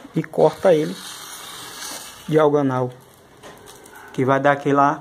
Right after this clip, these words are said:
parte ali que você vai encaixar ele lá. E a cola pra colar essa parte, essa parte ao redor aqui, é a mesma cola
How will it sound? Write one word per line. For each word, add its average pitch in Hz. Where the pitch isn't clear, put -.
parte 139
ali 131
que 139
você 143
vai 139
encaixar 139
ele 165
lá. -
E 254
a 254
cola 208
pra 208
colar 180
essa 165
parte, -
essa 151
parte 147
ao 135
redor 131
aqui, 240
é 214
a 226
mesma 269
cola 254